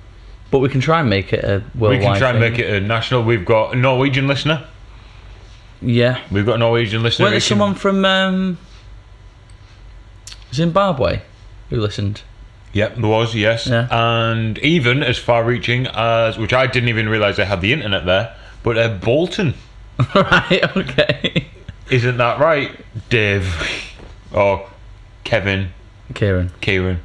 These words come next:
Speaker 1: Yeah.
Speaker 2: Yeah.
Speaker 1: I don't think we should slag him off 'cause he's literally the only one who listens.
Speaker 2: I know, I did say I was gonna stop getting his name wrong a few weeks ago, didn't I? Um, I couldn't resist. It's a,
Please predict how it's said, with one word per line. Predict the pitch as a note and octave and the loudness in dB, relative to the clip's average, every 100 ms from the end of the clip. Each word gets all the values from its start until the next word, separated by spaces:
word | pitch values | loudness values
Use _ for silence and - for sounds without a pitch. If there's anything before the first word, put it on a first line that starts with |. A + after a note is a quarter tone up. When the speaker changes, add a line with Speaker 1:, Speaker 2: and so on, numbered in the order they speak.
| - | -2
Speaker 1:
Yeah. | G2+ F#2 - - - - - - - | -2 -2 -10 -20 -20 -20 -20 -20 -8
Speaker 2:
Yeah. | G#2+ B2 B2+ - | -2 0 -2 -2
Speaker 1:
I | B2 | -2
don't | B2 | 0
think | A2+ | 0
we | |
should | A2+ | -2
slag | - G2+ G#2 | -2 -2 0
him | |
off | G#2+ | -2
'cause | - G#2 | 0 -2
he's | G#2+ | 0
literally | A2+ - G2 G2 | -2 -2 -2 0
the | |
only | F#2+ | 0
one | F#2+ F2+ | 0 0
who | F#2 | 0
listens. | F#2+ - A2+ | -2 -4 -4
Speaker 2:
I | G#2 | 0
know, | A2+ | 2
I | A2+ | 2
did | G#2+ A2 | 2 0
say | F2 | 2
I | G2+ | 2
was | G#2+ | 2
gonna | G#2 G2 | 0 -2
stop | - F#2+ | -2 0
getting | F#2 F#2 | 0 0
his | E2+ | 0
name | F#2 F#2+ | 0 0
wrong | F#2+ | -2
a | |
few | E2 F2 | -2 -4
weeks | E2 - | -4 -6
ago, | F2 E2 | -4 -2
didn't | F#2 F#2 | -2 -4
I? | E2+ - - - - - - - - - | -6 -12 -20 -20 -20 -20 -20 -20 -18 -12
Um, | D#2+ D#2+ D#2+ D2+ C#2+ - - - - - - - - | -8 -8 -8 -10 -14 -20 -20 -20 -20 -20 -20 -20 -20
I | - | -18
couldn't | - G#2+ | -8 -4
resist. | F2 G#2 C3 - | -2 0 0 -2
It's | G2+ | -2
a, | A#2 A2 | 0 -2